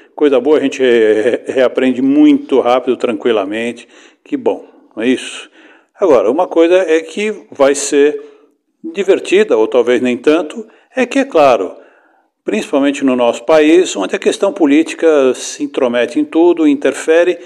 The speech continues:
e, lamentavelmente, em sua grande maioria, essa questão política vem de uma, essa atuação, intervenção política, vem de uma forma escusa,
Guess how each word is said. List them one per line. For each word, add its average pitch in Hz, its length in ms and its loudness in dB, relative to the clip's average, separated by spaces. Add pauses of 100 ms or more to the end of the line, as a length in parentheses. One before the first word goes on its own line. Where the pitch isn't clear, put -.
(220)
e, 240 40 -4
lamentavelmente, 147 1120 0 (380)
em 127 200 -8
sua - 280 -4
grande 143 380 2
maioria, 135 760 0 (320)
essa 131 220 -10
questão 131 260 -2
política 127 440 0
vem 127 240 -2
de 123 420 -2
uma, 117 320 -2
essa 117 380 -4
atuação, 139 560 0
intervenção 135 800 -2
política, 131 500 -4 (300)
vem 226 140 -4
de 208 40 -6
uma 165 120 -4
forma 156 320 0
escusa, 104 800 0